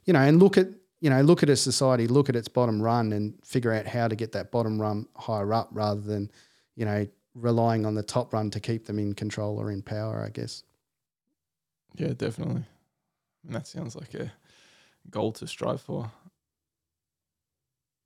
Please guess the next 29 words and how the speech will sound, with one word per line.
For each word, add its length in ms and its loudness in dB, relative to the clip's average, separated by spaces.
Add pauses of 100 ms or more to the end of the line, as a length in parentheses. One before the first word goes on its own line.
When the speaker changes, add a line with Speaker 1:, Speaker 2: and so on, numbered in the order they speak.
(260)
Speaker 2:
I 60 -4
wanna 220 2
talk 260 -2
about 300 -2
a 40 -2
little 220 0
bit 220 -2 (960)
where 320 2
we 100 0
think 240 -4
global 300 -2
control 400 -2
is 120 -4
better 220 -2
than 260 -6
local. 480 -8 (540)
And 500 -4 (720)
usually 480 2
I, 260 2
I 120 0
am 180 -2
focused 420 -4
on 220 -2
more 140 0
local, 440 -2
mainly 300 0
because 400 -2
we 140 -4
see 480 -2